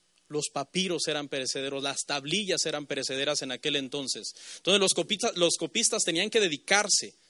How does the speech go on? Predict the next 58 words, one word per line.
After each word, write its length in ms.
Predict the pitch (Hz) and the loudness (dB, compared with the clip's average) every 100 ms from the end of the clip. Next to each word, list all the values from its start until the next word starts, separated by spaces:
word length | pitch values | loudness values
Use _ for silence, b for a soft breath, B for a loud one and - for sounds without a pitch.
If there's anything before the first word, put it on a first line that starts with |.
| b b | b b
a 60 | 131 | -2
estar 220 | - 170 | 2 4
haciendo 420 | 180 175 175 165 | 4 2 0 -2
copias, 540 | - 165 156 - 127 110 | 0 0 0 -2 -8 -6
copias. 360 | 175 160 123 - B B | -6 -6 -6 -6 B B
Le 100 | 156 | 4
voy 100 | 208 | 6
a 20 | |
hacer 180 | 269 277 | 6 6
una 140 | 262 | 2
pregunta. 420 | 233 220 202 131 - b b _ | 0 0 -2 -4 -8 b b _
¿El 200 | 240 233 | 6 8
original 960 | 226 226 220 226 220 220 269 247 170 - | 8 6 0 -2 0 4 6 4 0 -6
de 160 | 151 160 | -2 0
lo 140 | 160 | 0
que 80 | 170 | 2
escribió 420 | 156 - 156 180 | 2 2 0 0
Moisés 500 | 220 214 - 196 156 | 0 0 2 2 0
y 80 | 170 | -4
Pablo 400 | 156 180 175 165 | 4 4 4 2
existe? 480 | 165 156 269 302 403 453 _ _ _ _ _ _ - | 2 4 6 6 4 -2 _ _ _ _ _ _ 2
El 120 | 170 | 6
original. 500 | 175 175 202 208 151 | 8 8 8 6 6
No 140 | 156 202 | 0 2
me 100 | 311 | 4
estoy 160 | 370 | 4
refiriendo 400 | 349 339 247 269 | 2 0 2 4
al 120 | 277 226 | 4 4
mensaje 440 | 147 - 220 233 | 2 2 2 2
en 80 | 240 | 0
sí, 220 | - 131 | 0 0
me 60 | 127 | -4
estoy 160 | 180 | -2
refiriendo 420 | 226 233 226 262 B B | 0 2 2 2 B B
al 160 | 190 190 | 2 6
documento 580 | 180 185 165 240 285 | 4 2 0 0 2
en 80 | 269 | 2
sí. 300 | 175 165 117 b b b _ _ | 2 2 -2 b b b _ _
El 180 | 160 175 | 2 4
papiro 600 | 208 185 - 254 277 277 | 2 4 6 8 10 10
o 60 | 190 | 8
el 80 | 170 | 6
pergamino 480 | 165 160 175 233 | 2 2 0 -2
que 100 | 196 | -2
Moisés 400 | 175 160 143 214 214 | 0 2 2 2 2
tuvo 220 | 247 233 | 0 -2
en 60 | |
su 120 | 214 196 | -2 0
mano 380 | 208 208 170 | 2 4 2
y 60 | 143 | 2
Pablo 320 | 131 175 190 | 2 0 0
tuvo 140 | 180 180 | -2 -6
en 60 | |
su 60 | 165 | -4
mano, 220 | 160 135 | -4 -4
¿existe? 360 | 127 220 - 247 | -2 -2 -2 -4
No 280 | 170 160 170 | -4 -2 -2
existe. 440 | - 233 - - | -4 -6 -6 -10